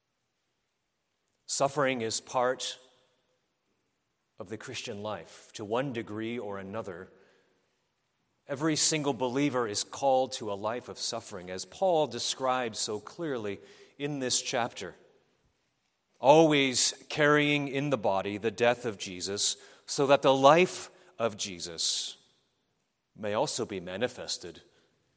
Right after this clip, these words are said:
in our bodies. Believers suffer in different ways. Some of us suffer physically. We suffer bodily afflictions. Some of us suffer emotionally.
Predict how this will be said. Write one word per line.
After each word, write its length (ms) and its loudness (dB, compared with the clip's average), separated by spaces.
in 120 -16
our 120 -12
bodies. 640 -18
Believers 420 0
suffer 300 2
in 100 0
different 320 -4
ways. 720 -4
Some 180 -2
of 120 4
us 140 4
suffer 340 2
physically. 640 -4
We 100 -10
suffer 280 2
bodily 560 6
afflictions. 880 -10
Some 200 2
of 120 6
us 100 6
suffer 400 6
emotionally. 760 4